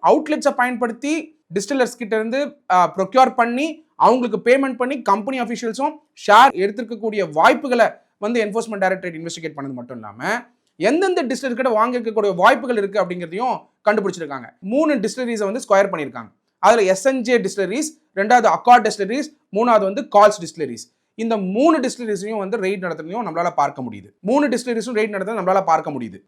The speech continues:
இதை தாண்டி என்ஃபோர்ஸ்மென்ட் டைரக்டரேட்டுடைய இன்வெஸ்டிகேஷன்ல வேற என்ன மாதிரியான இன்வெஸ்டிகேஷன் நடந்திருக்குன்னு பாத்தீங்கன்னா, டெக்னிக்கலா ரெண்டு இன்வெஸ்டிகேஷன் பண்ணியிருக்காங்க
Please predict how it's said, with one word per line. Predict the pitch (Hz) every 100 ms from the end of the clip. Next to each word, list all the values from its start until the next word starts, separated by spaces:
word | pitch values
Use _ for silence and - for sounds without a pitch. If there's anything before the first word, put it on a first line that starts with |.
| -
இதை | 254 294 -
தாண்டி | 226 285 311 214 -
என்ஃபோர்ஸ்மென்ட் | 214 247 330 320 294 254
டைரக்டரேட்டுடைய | 247 233 240 214 208 202 190 226
இன்வெஸ்டிகேஷன்ல | 240 220 208 190 196 226 202 127 -
வேற | - 208 220
என்ன | 226 285
மாதிரியான | 277 240 214
இன்வெஸ்டிகேஷன் | 196 214 214 202 202
நடந்திருக்குன்னு | 170 175 170 175
பாத்தீங்கன்னா, | 151 135 123 135 208 - _ _ _ -
டெக்னிக்கலா | 254 - 359 302 226 208 277 - -
ரெண்டு | 208 269 233
இன்வெஸ்டிகேஷன் | 214 - 202 196 185
பண்ணியிருக்காங்க | 170 151 147 170